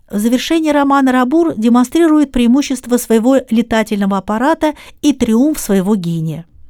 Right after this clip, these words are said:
Образ Робура в романе неоднозначен.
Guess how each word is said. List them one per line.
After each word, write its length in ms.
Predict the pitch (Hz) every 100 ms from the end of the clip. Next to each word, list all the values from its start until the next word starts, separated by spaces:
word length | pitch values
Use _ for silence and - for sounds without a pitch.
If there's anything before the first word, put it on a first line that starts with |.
| - - -
Образ 320 | 285 262 247
Робура 520 | 240 240 262 302 190 - - - -
в 120 | 196
романе 600 | 220 226 214 185 180 -
неоднозначен. 1000 | 208 226 220 247 262 233 190 165 156